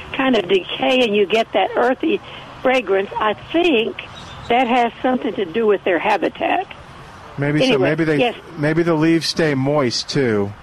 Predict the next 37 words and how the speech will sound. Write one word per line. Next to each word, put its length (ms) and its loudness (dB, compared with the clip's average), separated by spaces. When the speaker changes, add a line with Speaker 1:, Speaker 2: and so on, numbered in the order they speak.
Speaker 1:
That's 140 2
it. 120 2
Speaker 2:
Um, 80 0
Speaker 1:
I 100 -2
think 340 0
the 80 -8
temperature 680 2
of 100 2
the 140 2
soil, 580 2
you 140 2
know, 240 2
bec-, 220 0
and 240 2
that's 260 0
why 160 2
they 140 0
came 320 0
out 240 -2
so 160 2
early 380 0
this 300 -2
year. 300 2
Anyway, 360 4
I 180 2
will 160 2
look, 240 0
you 100 -4
say, 280 2
on 260 0
Plant 340 0
Answers, 380 0
or 80 4
what 160 2
did 220 -2
you 180 2
say 260 0